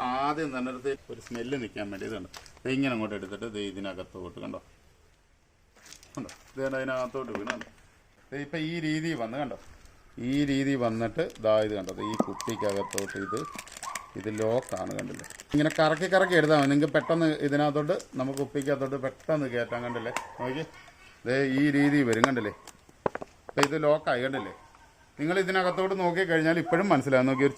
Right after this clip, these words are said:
ചെറിയ ഹോളേ ഉള്ളൂ, കണ്ടില്ലേ? അതായത് ഒരു ചെറിയ ഒരു കായ്ച്ചയ്ക്കോ ആമോണ്ടിനോ പോകാനുള്ളൂ, പക്ഷേ നിഷ്പ്രയാസം ഇതിനകത്തോട്ട് കയറി വരും, കണ്ടില്ലേ? അപ്പം നിങ്ങൾക്ക് വേണമെങ്കിൽ ഒരു കയറിട്ടത് ഇങ്ങനെ കെട്ടി വെക്കാം. ഞാൻ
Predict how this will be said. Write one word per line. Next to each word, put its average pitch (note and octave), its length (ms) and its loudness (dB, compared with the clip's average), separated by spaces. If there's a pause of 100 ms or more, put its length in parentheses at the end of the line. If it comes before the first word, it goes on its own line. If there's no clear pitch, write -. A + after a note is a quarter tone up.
ചെറിയ F#3+ 420 6 (160)
ഹോളേ F3+ 320 10
ഉള്ളൂ, C3+ 160 6
കണ്ടില്ലേ? C3+ 280 4 (720)
അതായത് E3+ 340 10 (260)
ഒരു D#3 120 6 (100)
ചെറിയ F3+ 500 6 (140)
ഒരു F3+ 120 4 (140)
കായ്ച്ചയ്ക്കോ E3 560 2 (140)
ആമോണ്ടിനോ E3+ 500 4
പോകാനുള്ളൂ, D3 480 4
പക്ഷേ F#3 180 0 (400)
നിഷ്പ്രയാസം E3 600 4
ഇതിനകത്തോട്ട് D3+ 420 2
കയറി C3+ 220 4
വരും, B2+ 180 0
കണ്ടില്ലേ? A#2+ 240 0 (340)
അപ്പം C#3 180 4
നിങ്ങൾക്ക് F3 300 6
വേണമെങ്കിൽ F3 380 4
ഒരു E3+ 60 -2 (100)
കയറിട്ടത് F3 600 4
ഇങ്ങനെ E3 280 2
കെട്ടി - 220 -10
വെക്കാം. A#2 200 -10 (100)
ഞാൻ B2+ 140 -6